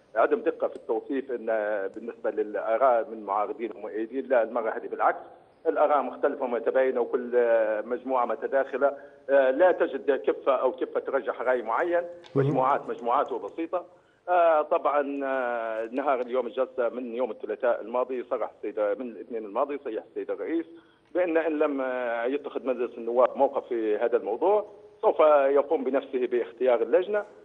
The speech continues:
Speaker 1: آه، ويتحمل المسؤولية. آه،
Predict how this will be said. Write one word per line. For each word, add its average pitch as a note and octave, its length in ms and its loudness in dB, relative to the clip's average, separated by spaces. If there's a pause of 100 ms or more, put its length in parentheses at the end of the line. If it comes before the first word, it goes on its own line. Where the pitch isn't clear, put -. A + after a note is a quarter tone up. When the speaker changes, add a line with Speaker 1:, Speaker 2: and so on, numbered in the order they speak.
(180)
Speaker 1:
آه، F3 120 6
ويتحمل D3+ 460 2
المسؤولية. E3 720 0 (400)
آه، E3+ 460 2